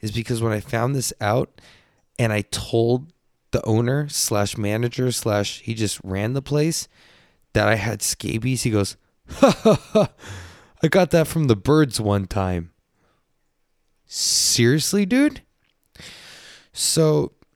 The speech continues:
basically, for three days, I couldn't go to school.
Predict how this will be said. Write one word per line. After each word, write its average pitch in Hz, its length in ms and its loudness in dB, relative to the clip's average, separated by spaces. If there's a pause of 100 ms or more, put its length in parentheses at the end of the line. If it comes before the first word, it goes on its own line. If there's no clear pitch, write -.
(1160)
basically, 113 680 -2 (560)
for - 200 -6
three 147 480 -2
days, 85 540 -6 (360)
I - 40 -10
couldn't 175 320 -2
go 156 180 0
to 147 80 -2
school. 101 520 -4